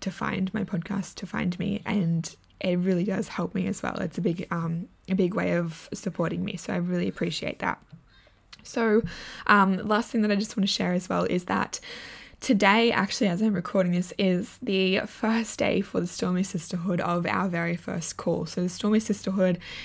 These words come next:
is open. You can come and join at any time, but it is the cheapest currently that it will ever be to join. So this is my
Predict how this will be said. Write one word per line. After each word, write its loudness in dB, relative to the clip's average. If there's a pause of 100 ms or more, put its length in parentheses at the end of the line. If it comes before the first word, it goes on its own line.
(140)
is 4 (100)
open. 4
You 0
can 2
come 0
and 6
join 2
at 2
any 6
time, 0
but 2
it 0
is 0
the -2
cheapest 4
currently 0
that 2
it 0
will 0
ever 0
be 0
to 4
join. -2
So -8
this -2
is -4
my 0